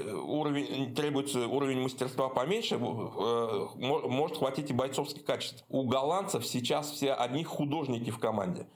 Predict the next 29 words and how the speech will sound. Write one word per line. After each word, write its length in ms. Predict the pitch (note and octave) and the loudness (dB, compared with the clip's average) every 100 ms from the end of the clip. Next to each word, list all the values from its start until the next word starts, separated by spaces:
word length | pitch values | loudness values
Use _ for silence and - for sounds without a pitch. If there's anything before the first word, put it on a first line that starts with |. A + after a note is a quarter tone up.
| - - | -20 -8
Особенно 460 | - A2+ F3+ F3+ D3 | -4 0 0 2 0
после 760 | D3 D3 C#3+ C3 B2+ A#2+ A2+ - - - | 0 -2 0 2 2 2 0 -2 -6 0
того, 220 | C3+ D3+ | 0 2
как 200 | D3 - | 0 0
вот 120 | C3 C3+ | 0 0
это 120 | - | -2
поколение 600 | - A#2+ C#3 D3+ C3 A#2 | -2 0 0 0 0 0
у 100 | A2+ | 0
них 240 | A2+ A2+ | 0 0
ушло, 380 | B2 B2 F3+ G3 G3 - - - | -2 0 2 0 -2 -8 -10 -8
с 100 | - | -4
которым 400 | C3 C3 D#3 C#3 | -2 0 2 2
они 180 | C3 C3 | 2 0
в 40 | |
две-, 180 | A2+ C3 | 2 0
в 120 | G#2+ G#2 | 2 0
две 120 | C#3 | 0
тысячи 260 | C#3+ - | -2 -4
десятом 440 | A#2 B2 C3+ B2+ A#2 | -4 0 0 2 2
году, 400 | B2 B2+ B2+ - | 2 2 0 2
э, 600 | G2+ G#2 G#2 G2+ G2 F2+ | 2 2 2 0 0 -2
стали 480 | - B2 A#2+ G2+ - | 0 0 0 -2 -4
серебряным, 880 | - - D3 C3+ A2+ A2 D2+ D#2 - | -6 -2 0 0 -2 0 -2 -2 -4
серебряным 400 | - D#3 C3 G2 | -4 -2 0 0
призёром 380 | F#2+ G#2+ A2 F#2+ | -2 0 0 -2
чемпионата 340 | - - A2 E3 | -4 -2 0 2
мира, 160 | G#3 | 0
проиграли 460 | - A#2 A#2 A2 G2+ | 2 0 2 0 0
Испании. 480 | - A#2 G2 F#2+ | 0 0 0 -2